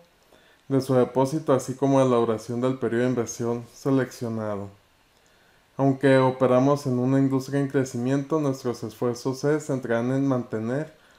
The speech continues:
un equilibrio entre el comercio y la generación de ingresos diarios para nuestros inversores. Nuestro futuro es estable. Y bueno, ve el video.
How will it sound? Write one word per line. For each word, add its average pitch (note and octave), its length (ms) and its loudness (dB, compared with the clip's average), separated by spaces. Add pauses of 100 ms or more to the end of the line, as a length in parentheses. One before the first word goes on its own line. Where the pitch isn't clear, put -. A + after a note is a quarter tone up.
(240)
un C3+ 160 2
equilibrio C3+ 800 2
entre A#2+ 420 0
el A2+ 120 -2
comercio B2 500 -2
y C#3+ 40 0
la C#3 80 0
generación A#2+ 520 -6
de B2 60 -2
ingresos A#2+ 460 -4
diarios C#3 440 0
para C3+ 220 -2
nuestros C3 440 -4
inversores. G2+ 600 -8
Nuestro G#2 360 -10
futuro A#2 380 -4
es A#2 140 -4
estable. C#3 520 0 (1040)
Y B2 60 -8
bueno, A2+ 380 -2
ve A2 140 2
el A#2+ 120 0
video. B2+ 480 -2